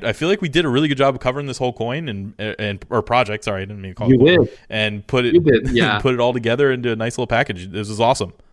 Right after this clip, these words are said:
Speaker 2: Yeah, the, the, the guidelines, and I think you have covered most of it. Yeah, so it's pretty nice. <laughs>
Speaker 1: I-, if there's anything else you wanna add,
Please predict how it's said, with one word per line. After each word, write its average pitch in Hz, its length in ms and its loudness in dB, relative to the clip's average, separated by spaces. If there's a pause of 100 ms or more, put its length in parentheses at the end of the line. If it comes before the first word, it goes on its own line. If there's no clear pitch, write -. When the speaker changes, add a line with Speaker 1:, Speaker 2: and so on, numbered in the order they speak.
(180)
Speaker 2:
Yeah, 123 220 0
the, 117 200 2 (200)
the, 123 180 2 (160)
the 123 140 0
guidelines, 110 520 2
and 107 120 0
I 101 40 -2
think 135 340 -2
you 135 60 4
have 127 140 0
covered 104 360 -2
most 101 340 -4
of 92 60 -6
it. 87 120 -12
Yeah, 85 220 -12
so 113 320 -6 (420)
it's 180 120 2
pretty 165 200 6
nice. 101 280 2
<laughs> - 200 0
Speaker 1:
I-, 110 140 0 (1400)
if 135 320 0
there's 123 180 2
anything 143 300 2
else 143 200 2
you 156 80 2
wanna 147 200 4
add, 175 380 0